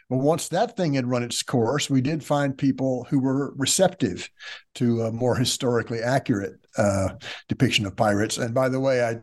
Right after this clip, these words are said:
I took my children to see Pirates of the Caribbean, and, and their attitude afterward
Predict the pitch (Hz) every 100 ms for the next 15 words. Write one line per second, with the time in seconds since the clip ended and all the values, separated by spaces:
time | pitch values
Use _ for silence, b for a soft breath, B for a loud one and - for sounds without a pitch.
0 | - 113 - 139 120 107 - - 147 131
1 | 110 110 104 117 107 - 117 123 113 107
2 | 117 110 101 B B B - 113 113 117
3 | 113 117 127 127 123 123 120 135 113 117
4 | 117 110